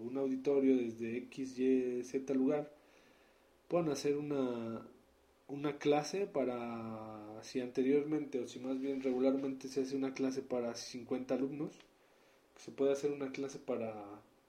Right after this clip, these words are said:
mil alumnos, diez mil alumnos, no sé, la cantidad de alumnos que quieran. Rechazos, que no haya rechazos en las universidades, porque a lo mejor los rechazados los pueden tomar en línea, ¿sí?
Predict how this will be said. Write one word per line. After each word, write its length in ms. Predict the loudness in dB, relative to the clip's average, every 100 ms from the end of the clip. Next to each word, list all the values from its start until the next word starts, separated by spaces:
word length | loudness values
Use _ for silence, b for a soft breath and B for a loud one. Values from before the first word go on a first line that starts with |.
| _ _ -14
mil 240 | 0 4 6
alumnos, 460 | 6 4 -4 -8
diez 220 | -4 -4 -2
mil 160 | 2
alumnos, 460 | 4 2 -2 -8 -4
no 100 | -4
sé, 380 | -2 -4 -4 -6
la 180 | -6
cantidad 420 | -8 -12 -4 -4 0
de 100 | 0
alumnos 400 | -2 -6 -10 -14
que 80 | -6
quieran. 280 | -2 -2 -6 -18 b b b b b b b b b b b _ _ _ _ _ 2
Rechazos, 600 | 4 6 2 2 -6 -6
que 80 | -4
no 80 | 0
haya 140 | 0
rechazos 500 | 0 -2 -2 -4 -6
en 80 | -6
las 140 | -6
universidades, 640 | -4 -4 -2 0 -2 -4 -12 -20 b b b b -4
porque 480 | -4 2 8 8
a 60 | 10
lo 100 | 8
mejor 200 | 6 4
los 160 | 4 4
rechazados 580 | 2 0 2 4 4
los 140 | 2 -2
pueden 340 | 2 2 4
tomar 260 | 0 -2 -2
en 120 | -2
línea, 320 | -4 -4 -6 -10 _ _ _ _ _ _ _ _ _ _
¿sí? 260 | -8 -8